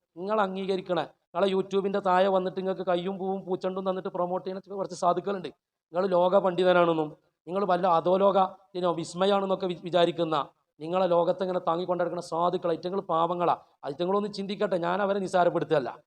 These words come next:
അവര് ചിന്തിക്കട്ടെ. അവരല്ലാത്ത ഒരാളും നിങ്ങളെ കൂടെ ഉണ്ടാവില്ല. സ്വഹാബികൾ ഏറ്റെടുത്ത പ്രയോഗമാണ്. ഒരു പ്രയോഗം കണ്ടില്ലേ നിങ്ങൾ? "അന്ന ഹബീബന സ്വല്ലല്ലാഹു അലൈഹി വസല്ലം." ആരാണ് ഇത് ഏറ്റെടുക്കാത്തത്?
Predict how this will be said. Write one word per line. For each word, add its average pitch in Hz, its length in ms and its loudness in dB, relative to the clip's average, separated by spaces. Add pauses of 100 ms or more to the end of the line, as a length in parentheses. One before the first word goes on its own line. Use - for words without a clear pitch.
(280)
അവര് 180 340 2
ചിന്തിക്കട്ടെ. 202 640 2 (600)
അവരല്ലാത്ത 175 800 4
ഒരാളും 165 540 2
നിങ്ങളെ 160 280 0
കൂടെ 151 200 -2
ഉണ്ടാവില്ല. 135 420 -2 (260)
സ്വഹാബികൾ 180 580 4
ഏറ്റെടുത്ത 180 360 4
പ്രയോഗമാണ്. 175 680 8
ഒരു 226 180 8
പ്രയോഗം 226 340 8
കണ്ടില്ലേ 247 260 8
നിങ്ങൾ? 247 300 8 (760)
"അന്ന 170 380 4
ഹബീബന 170 800 4
സ്വല്ലല്ലാഹു 127 720 -2
അലൈഹി 113 260 -10
വസല്ലം." 95 540 -16 (800)
ആരാണ് 143 420 -2
ഇത് 147 100 0
ഏറ്റെടുക്കാത്തത്? 151 680 0